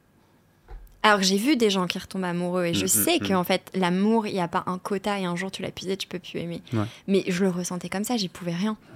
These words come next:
Speaker 2: Pareil. C'est quand ma rupture, euh, je me suis dit, « Ça y est, quoi. J'ai, j'ai plus envie. »
Speaker 1: <laughs>
Speaker 2: Tu sais, vraiment, et tu, tu rentres dans un truc où tu dis... Moi, je suis rentré dans un truc où je me suis dit, « Je ne, je ne peux plus tomber amoureux.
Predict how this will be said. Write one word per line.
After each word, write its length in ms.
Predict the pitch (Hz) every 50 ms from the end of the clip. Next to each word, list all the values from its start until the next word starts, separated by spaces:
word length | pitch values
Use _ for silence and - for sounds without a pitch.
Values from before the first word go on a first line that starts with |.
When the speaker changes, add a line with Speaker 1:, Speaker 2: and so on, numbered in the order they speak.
| 104 -
Speaker 2:
Pareil. 300 | - 101 95 95 95 104 107 - - - _ _ _ _ _ _ _ _ _ _ _ _ _ _ _ -
C'est 320 | - - 107 101 101 98 -
quand 200 | - 107 101 95
ma 140 | 95 95 95
rupture, 380 | 92 101 98 - - 113 113 107
euh, 140 | 98 92 92 90
je 80 | -
me 60 | - 95
suis 0 |
dit, « 60 | -
Ça 180 | - - - 95
y 80 | 104
est, 40 | 107
quoi. 180 | - - - 87 - - - - - - _ _ _ _ _ - 107
J'ai, 160 | 98 - 139 -
j'ai 140 | - - - -
plus 180 | - - 123
envie. » 220 | 113 101 92 101 107 294 294
Speaker 1:
<laughs> 0 | - - - - - - - - - - _ -
Speaker 2:
Tu 60 | 156
sais, 40 | 143
vraiment, 340 | 104 104 120 147 165 170 117
et 80 | 101 95
tu, 180 | - - -
tu 100 | - -
rentres 200 | 101 101 98 98
dans 40 | 104
un 60 | 95
truc 180 | 87 - - - -
où 40 | - -
tu 160 | - - -
dis... 20 | - - - - - - - - _ _ _ _ -
Moi, 140 | 123 143 165
je 60 | 165
suis 180 | 165 - - 123
rentré 240 | 107 104 - - 120
dans 60 | 113
un 80 | 107
truc 160 | 98 - 151 123
où 40 |
je 60 | 113 107
me 80 | 98
suis 140 | - - 110
dit, « 120 | 101 127
Je 120 | 127 - 101
ne, 140 | 98 98 92 90 - - - _ -
je 140 | - -
ne 80 | 107 101
peux 160 | 92 - 110
plus 180 | 98 - - -
tomber 240 | - 117 110 107 107
amoureux. 280 | 104 104 98 98 98